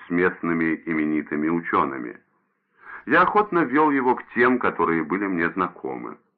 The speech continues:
С теми же, кого я не знал, через него завязал почётное знакомство, ибо его, как человека высокообразованного,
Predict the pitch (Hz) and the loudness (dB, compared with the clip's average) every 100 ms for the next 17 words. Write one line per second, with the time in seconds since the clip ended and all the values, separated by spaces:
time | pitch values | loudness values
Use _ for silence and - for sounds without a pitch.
0 | _ _ _ _ - - - - 139 135 | _ _ _ _ -20 -20 -20 0 4 6
1 | 117 113 107 - 87 92 85 90 92 95 | 4 4 2 2 4 4 4 2 0 0
2 | 151 165 160 - - - _ - 156 165 | 2 2 0 -14 -20 -20 _ 2 4 4
3 | 139 143 135 147 143 139 101 110 113 110 | 4 4 4 4 2 0 4 6 6 4
4 | - - 107 - 101 95 104 107 101 98 | -4 0 0 2 2 2 0 0 0 -2
5 | - 78 76 76 - 73 71 - - - | 0 -2 -2 -6 -4 -4 -4 -10 -20 -14
6 | - 92 92 92 95 92 95 - 76 76 | -6 0 4 4 4 4 2 0 -2 0
7 | 82 82 - 76 69 - - 80 85 92 | 2 2 0 0 -2 -8 -8 -4 -2 0
8 | 80 67 71 73 73 92 113 87 71 60 | 0 0 0 0 0 2 4 4 2 -2
9 | 57 | -4